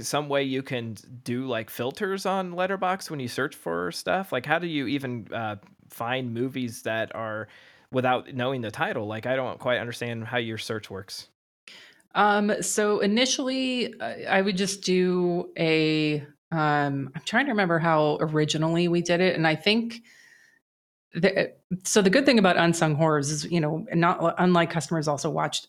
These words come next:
Speaker 2: is that I, I can pick a movie that I have seen before. And so a lot of it is just based on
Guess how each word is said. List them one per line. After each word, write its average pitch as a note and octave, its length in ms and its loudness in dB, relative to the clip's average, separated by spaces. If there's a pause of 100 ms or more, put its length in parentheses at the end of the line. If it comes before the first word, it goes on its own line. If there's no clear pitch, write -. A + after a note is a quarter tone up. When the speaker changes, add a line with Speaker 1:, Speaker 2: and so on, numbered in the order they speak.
(120)
Speaker 2:
is D#3+ 320 0
that D#3 380 4
I, - 120 -2 (160)
I F#3 40 4
can F#3 180 2
pick F#3 180 2
a E3+ 60 4
movie D#3 360 2
that D#3 180 2
I D3+ 100 4
have D3+ 260 2
seen D3+ 280 -2
before. - 580 -6
And D#3+ 260 0
so D3+ 480 2 (760)
a F3+ 100 6
lot F3+ 260 6
of F#3+ 100 4
it F#3+ 140 4
is E3+ 360 2
just D#3+ 300 -6
based D#3+ 320 -2
on D#3 500 -2